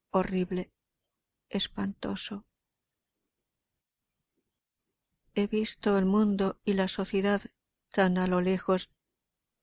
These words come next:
en tan graduada perspectiva, que he adquirido el conocimiento exacto de todas las cosas.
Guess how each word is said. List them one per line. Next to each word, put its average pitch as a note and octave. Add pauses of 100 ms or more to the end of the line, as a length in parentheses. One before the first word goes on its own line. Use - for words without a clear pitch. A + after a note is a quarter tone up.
(240)
en F#3+
tan F3+
graduada F#3
perspectiva, F#3 (1080)
que F#3
he F#3+
adquirido F#3+
el F3+
conocimiento F3+
exacto -
de F3+
todas F3+
las F3+
cosas. -